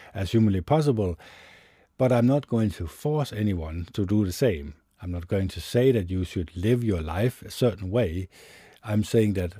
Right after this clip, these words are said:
I live my life a certain way, and I have benefited from it. I can feel that it has benefited me. Um, these podcasts has benefited me in such a way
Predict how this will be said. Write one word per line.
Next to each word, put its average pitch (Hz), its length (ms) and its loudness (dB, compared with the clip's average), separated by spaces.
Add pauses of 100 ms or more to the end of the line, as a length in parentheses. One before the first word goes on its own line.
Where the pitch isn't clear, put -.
I 135 240 -4
live 107 320 0
my 110 200 0
life 95 360 0
a 90 40 -12
certain 87 360 -4
way, 113 400 2 (380)
and 107 120 -2
I 104 580 0 (640)
have 98 460 -4 (320)
benefited 117 520 2
from 87 280 -2
it. - 240 -10 (920)
I 104 120 -6
can 117 140 2
feel 139 320 4
that 104 240 0 (560)
it 120 140 -2
has 104 180 0
benefited 123 600 2
me. 101 400 2 (1300)
Um, 85 640 -6 (220)
these 131 220 2
podcasts - 640 -2
has 95 200 -6
benefited 127 540 4
me 104 220 0
in 104 280 -4
such 139 280 -2
a 123 80 2
way 87 440 -2